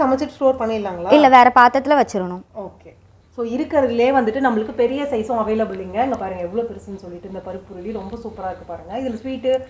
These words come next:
Speaker 1: அது இந்த மாதிரி பாயாசம் எல்லாம் கூட நம்ம செஞ்சு ஸ்டோர் பண்ணிக்கலாம். அதை எடுத்து ஷிஃப்ட் பண்ணிக்கணும், ஸ்டோர் பண்ண
Speaker 2: ஆமா.
Speaker 1: முடியாது. So, இதுலயே வந்துட்டு பாருங்க ஏகப்பட்ட வெரைட்டிஸ் வச்சிருக்காங்க, ஏகப்பட்ட சைஸஸ். என்னென்ன சைஸ்மா அவைலபிள் இதுல?
Speaker 2: இப்போதைக்கு எங்ககிட்ட நம்பர் ஒன்லேருந்து செவன் வரைக்கும் இருக்கு.
Speaker 1: நம்பர் ஒன் to செவன் வரையும் இருக்கு.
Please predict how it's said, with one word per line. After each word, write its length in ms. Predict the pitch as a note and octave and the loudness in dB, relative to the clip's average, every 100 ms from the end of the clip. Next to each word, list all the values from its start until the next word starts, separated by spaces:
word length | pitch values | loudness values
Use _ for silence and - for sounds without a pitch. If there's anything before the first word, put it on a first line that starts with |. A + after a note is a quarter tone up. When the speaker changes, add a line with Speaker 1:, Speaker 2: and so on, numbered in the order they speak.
| _ - | _ -12
Speaker 1:
அது 120 | A3 | -4
இந்த 100 | A3 | 0
மாதிரி 220 | A3+ A#3 | 0 0
பாயாசம் 380 | A3+ A3 A3 G#3 | -2 -2 -4 -8
எல்லாம் 200 | F#3+ F#3 | -10 -12
கூட 120 | A3+ | -8
நம்ம 160 | A#3+ G3 | -8 -8
செஞ்சு 280 | F#3+ F#3 | -12 -12
ஸ்டோர் 220 | G#3+ G3 F#3 | -12 -14 -16
பண்ணிக்கலாம். 480 | F3 E3 F#3+ C#4 - | -18 -16 -10 -8 -6
அதை 200 | A#3+ B3+ | -2 0
எடுத்து 220 | B3+ D4+ | 0 -2
ஷிஃப்ட் 280 | - B3 C4 | -8 -8 -6
பண்ணிக்கணும், 340 | A#3 - - - _ | -6 -10 -18 -20 _
ஸ்டோர் 160 | A#3+ | -2
பண்ண 200 | A3+ G3+ | 0 0
Speaker 2:
ஆமா. 40 | F#3+ | -2
Speaker 1:
முடியாது. 280 | F3 E3+ E3+ _ _ _ _ - | -8 -12 -14 _ _ _ _ -8
So, 100 | C#4 | -2
இதுலயே 220 | B3 B3+ | 0 0
வந்துட்டு 200 | A#3+ A#3+ | -2 -6
பாருங்க 280 | A#3+ G3+ B3 | -8 -6 -6
ஏகப்பட்ட 540 | C4+ A3+ A#3+ A3+ G#3+ G3 | -6 -4 -4 -6 -8 -8
வெரைட்டிஸ் 440 | F#3 G3 A3+ F#3 | -8 -8 -10 -12
வச்சிருக்காங்க, 680 | F3 F#3+ E3+ E3 F3 C4 A3 | -14 -18 -16 -14 -8 -6 -6
ஏகப்பட்ட 380 | G#3+ G#3+ G3+ | -6 -10 -14
சைஸஸ். 460 | F3+ F#3+ G3 F#3 F3+ | -14 -12 -12 -12 -12
என்னென்ன 300 | A3 C4+ C#4 | -6 -4 -4
சைஸ்மா 320 | A#3+ A3 G#3 F#3 | -4 -8 -8 -10
அவைலபிள் 380 | F3+ F3+ E3 G#3 - F#3 | -10 -12 -12 -14 -16 -16
இதுல? 160 | F3+ A3 - - _ | -16 -16 -20 -20 _
Speaker 2:
இப்போதைக்கு 420 | C#4 D#4+ D#4 D4 D4+ | 0 2 2 2 2
எங்ககிட்ட 320 | C4+ C4 C4+ | 4 2 2
நம்பர் 280 | B3+ B3 A#3+ | 0 4 4
ஒன்லேருந்து 460 | A#3+ B3 C4 C4 C#4+ | 4 4 4 4 4
செவன் 160 | A#3 A3+ | 4 4
வரைக்கும் 300 | A3 G#3+ A3+ | 0 0 -2
இருக்கு. 180 | E3+ - | -4 -8
Speaker 1:
நம்பர் 240 | G#3 G#3+ | -8 -6
ஒன் 260 | G3+ G#3+ A#3+ | -6 -6 -8
to 240 | D#4 D#4+ | -10 -8
செவன் 200 | G3+ F#3+ | -8 -8
வரையும் 260 | F3+ G3 G#3+ | -8 -8 -8
இருக்கு. 240 | E3+ - | -8 -12